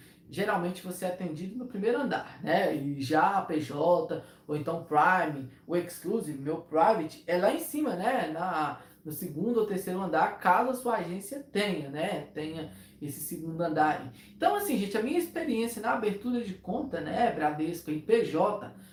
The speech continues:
pra pessoa jurídica, inclusive eu vou gravar um vídeo específico sobre isso,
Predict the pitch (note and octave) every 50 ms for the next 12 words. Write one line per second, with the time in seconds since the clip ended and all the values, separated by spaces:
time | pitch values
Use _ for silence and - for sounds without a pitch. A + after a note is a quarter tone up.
0 | - - - D#3+ D#3+ E3+ E3 - - G3+ G3 - D#3+ D3 D#3+ G#3 A3+ A3 - -
1 | - G3+ A3 - B3 A#3 G#3 - F#3 A3+ B3 A#3 G#3 G#3 A3 G#3 G3+ F#3 - F3+
2 | F#3 F#3 F#3 E3+ D3 C3 - - F#3+ A#3+ C4+ - - - - - F3+ E3+ D#3 -
3 | - A#3 B3 B3 - - - - G3 E3+ D#3 E3+ A3 C4+ C4+ C4+ - -